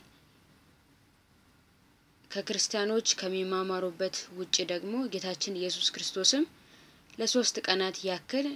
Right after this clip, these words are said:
በዚህ ቦታ እየመጣ ያስተምራቸው እንደነበረና ሁለቱን አሳና አምስቱን እንጀራም እዚሁ አካባቢ በዚሁ ተራራ እንዳበረከተላቸው ነው የነገሩን።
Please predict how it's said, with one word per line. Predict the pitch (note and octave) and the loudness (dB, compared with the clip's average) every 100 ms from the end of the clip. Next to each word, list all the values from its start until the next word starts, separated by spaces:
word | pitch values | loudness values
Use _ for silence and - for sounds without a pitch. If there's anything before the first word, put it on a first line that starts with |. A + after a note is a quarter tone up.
| - | -8
በዚህ | G3 F#3+ E3 F3+ | -2 -2 0 -2
ቦታ | F3 E3 F#3+ G3 | -2 -2 -4 -4
እየመጣ | E3+ E3+ E3+ D#3+ - | 0 2 2 -2 -2
ያስተምራቸው | E3+ D#3+ - E3 E3 D#3 - F3+ | 0 0 -2 -2 -2 -4 -6 -2
እንደነበረና | D#3+ D#3+ D#3+ D#3 E3+ F3 A3 F4 - - - - - - - - - - - - - - - - - | 0 0 0 -2 -2 0 2 0 -2 -20 -20 -20 -20 -20 -20 -20 -20 -20 -20 -20 -20 -20 -20 -20 -4
ሁለቱን | A3 A#3 - A#3 | 4 4 4 2
አሳና | A3 G#3 G#3 G3+ G3+ G#3 - - | 4 4 4 4 4 2 -2 -6
አምስቱን | F#3+ G3 F#3+ - F#3+ | -2 0 0 0 -2
እንጀራም | F#3 F#3 G3+ A#3+ B3+ - | 2 2 2 2 0 -2
እዚሁ | F#3 G3 G#3 | -2 0 0
አካባቢ | G3+ - F#3 F#3 F3+ G3 G3 - | -2 -4 0 0 0 -4 -6 -12
በዚሁ | E3+ F3+ F#3+ F#3+ | -6 -2 -2 -2
ተራራ | F3 E3+ F3 F3 - - - _ - E3+ | -2 -2 -2 -4 -8 -20 -20 _ -16 -6
እንዳበረከተላቸው | F3+ F#3+ F#3+ F#3 - F3+ E3+ E3 D#3+ - F3+ F3 - - - - - _ | 0 2 2 0 -4 -6 -2 -2 -2 -4 -4 -4 -8 -20 -20 -20 -20 _
ነው | F3+ F#3 | 0 2
የነገሩን። | E3+ E3 D3+ F3+ G#3+ | 4 2 0 0 2